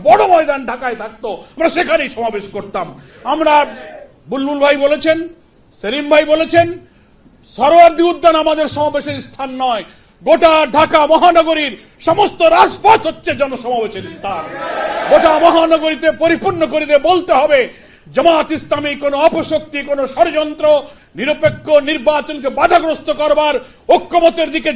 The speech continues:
জাতি এগিয়ে যাওয়ার পথে বাধাগ্রস্ত করার সকল বেড়াজাল আমরাই ছিন্ন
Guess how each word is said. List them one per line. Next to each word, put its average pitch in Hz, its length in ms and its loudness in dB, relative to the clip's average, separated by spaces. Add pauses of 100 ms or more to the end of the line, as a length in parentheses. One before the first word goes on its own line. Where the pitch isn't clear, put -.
জাতি 311 340 2
এগিয়ে 311 360 -2
যাওয়ার 294 320 0
পথে 302 260 0 (500)
বাধাগ্রস্ত 320 560 2 (100)
করার 277 240 0 (240)
সকল 453 380 2 (100)
বেড়াজাল 359 460 6
আমরাই 440 400 4
ছিন্ন 294 240 -12